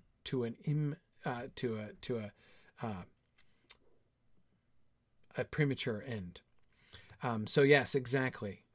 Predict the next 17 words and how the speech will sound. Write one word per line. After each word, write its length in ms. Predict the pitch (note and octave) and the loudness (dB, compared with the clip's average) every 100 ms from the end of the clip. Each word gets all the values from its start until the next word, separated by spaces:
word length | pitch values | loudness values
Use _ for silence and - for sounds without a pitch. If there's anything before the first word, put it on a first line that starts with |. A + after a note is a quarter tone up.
| - | -2
We 120 | C3+ | 0
see 220 | - C3+ | 2 2
that 140 | B2 | 2
he 200 | G#2+ B2+ | 2 4
is 200 | B2+ B2 | 4 4
the 140 | A#2 B2+ | 2 2
original 440 | A#2+ B2 B2 B2 | 2 0 0 -2
Anatar. 540 | C3 B2 A#2 - F#2+ - _ - - _ - | -2 -4 -4 -4 -6 -8 _ -20 -20 _ -10
That's 200 | - A2+ | -6 -6
exactly 460 | A#2 A2 G#2+ - G2+ | -4 -4 -6 -8 -10
right. 220 | G2 - - - - - - - - | -10 -14 -20 -20 -20 -20 -20 -14 -4
Um, 380 | C3 A2 G#2 G#2 _ _ - - - - - - - - - | 0 0 -2 -8 _ _ -20 -20 -20 -10 -10 -10 -20 -12 -4
uh, 340 | B2+ G#2+ G2 G2+ - - - - _ _ - - - | -2 -2 -6 -10 -16 -20 -20 -20 _ _ -20 -20 -10
exactly. 480 | - A#2 A#2+ G2+ F#2 F2 - - - - - - | -8 -4 -6 -6 -12 -16 -20 -20 -20 -20 -6 8
And 180 | E3+ E3 | 10 12
yes, 220 | F3+ D3+ | 10 6
Cecilia, 540 | D3+ - D3 B2+ A#2 | 4 8 10 10 6